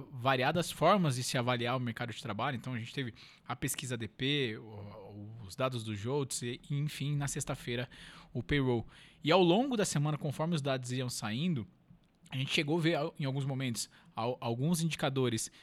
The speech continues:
vindo abaixo do esperado, outros acima do esperado. Mas ao longo da semana, o que, o que acabou mesmo sendo, né, o principal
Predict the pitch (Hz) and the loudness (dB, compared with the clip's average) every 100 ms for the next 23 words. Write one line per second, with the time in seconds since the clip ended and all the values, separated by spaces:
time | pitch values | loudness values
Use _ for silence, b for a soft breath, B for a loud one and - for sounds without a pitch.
0 | b 139 147 135 117 156 202 - 151 - | b 0 4 6 6 6 6 4 -4 -2
1 | 131 151 165 151 139 b b b 139 156 | 2 4 4 2 -6 b b b 2 4
2 | 147 127 110 - - - 120 - 175 202 | 4 0 -2 -4 -10 -2 2 6 6 8
3 | 185 151 - 135 127 151 165 - b b | 6 2 2 4 8 8 8 -2 b b
4 | b b 135 160 - - - - 143 175 | b b 2 4 2 -6 -12 -4 2 4
5 | 160 185 214 180 - 151 135 151 151 - | 4 4 2 -2 -2 -2 -2 -2 -4 -4
6 | 147 127 139 127 - - 131 135 151 139 | -4 -4 -8 -8 -6 -4 -2 -2 0 0
7 | 139 127 - 131 139 127 110 127 - - | -2 -4 -4 -4 -2 -4 -4 -6 -4 0
8 | 131 139 | 0 0